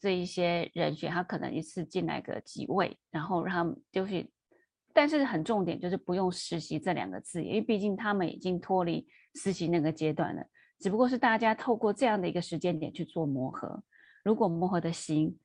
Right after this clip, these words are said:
那我们就直接转正。然后到公司啊，哦，服务。那另外一个呢，他们就是采取就是直接雇佣的方式。其实我也不跟你谈，我们也，也不做所谓的磨合了，我就相信你，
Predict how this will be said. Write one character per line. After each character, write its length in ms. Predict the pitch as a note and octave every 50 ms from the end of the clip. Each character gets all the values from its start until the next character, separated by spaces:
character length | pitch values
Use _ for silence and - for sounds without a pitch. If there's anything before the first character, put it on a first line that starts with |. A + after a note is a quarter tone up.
| _ _ -
那 160 | F#3+ F3+ F3 - -
我 60 | D#3+
们 120 | D3 C#3+ -
就 140 | - F3+
直 140 | D#3 - -
接 180 | E3 E3 D#3+ D#3
转 240 | - - F2+ - -
正。 240 | - D#3+ - - - _ _ _ _ _ _
然 120 | - D3 D3+
后 60 | D#3
到 120 | D#3 D#3+
公 220 | D#3 - D#3+ D#3+ G3
司 160 | G3 G3+ C3+
啊， 160 | - - - - - _
哦， 180 | - B2+ G2+ - -
服 160 | - - C3+
务。 300 | C#3 D3 E3 C#3+ - - _ _ _ _ _ _ _ _ _ _ _ -
那 100 | E4+ E4
另 220 | E4 E4+ E4 D#4+
外 180 | D#4+ D4 C4+ C4
一 40 | A3+
个 120 | A#3 A3+
呢， 240 | G#3+ G#3+ G#3 G3+ G#3 A3
他 100 | B3+ A#3
们 160 | A3 G#3 F#3+
就 120 | G#3+ G#3
是 100 | G#3+ A3
采 200 | G#3 - - E3+
取 120 | F3 E3+ D#3
就 100 | E3 E3
是 100 | F#3+ -
直 180 | - - F3 E3+
接 180 | D3 - F#3 F3+ -
雇 160 | - G3+ F3+
佣 140 | F3 D#3+ D3+
的 100 | C#3+ D3
方 280 | - D#3 D3 D3+ D#3
式。 220 | D3+ - - - -
其 140 | - B3 B3
实 100 | A#3+ A#3+ - - - - _ _
我 140 | C4+ E4 E4
也 60 | A#3+
不 140 | - - A3+
跟 220 | - B3 A3+ A3
你 100 | G3+ F#3
谈， 400 | - - - E3 E3 D#3+ E3 D#3+ -
我 160 | - A3+ B3 A#3
们 100 | B3 C#4
也， 80 | C4 G3+
也 100 | G3+ G3+
不 100 | G3 A#3
做 220 | A3 - E4 C4+
所 180 | D#3 - - D3+
谓 120 | F#3 G#3
的 80 | F#3+ F#3+
磨 260 | F3+ F3+ E3+ E3+ E3+
合 140 | F#3 - D3+ A#2 G2
了， 200 | A2+ - - - _ _ _ _ _ _ _ _ -
我 140 | - G3+ G#3
就 100 | C#4 D4+
相 260 | D4+ - C#4+ C#4 C#4
信 300 | - C#4 C4+ B3 G#3+ F#3+
你， 240 | F3+ E3+ D#3 -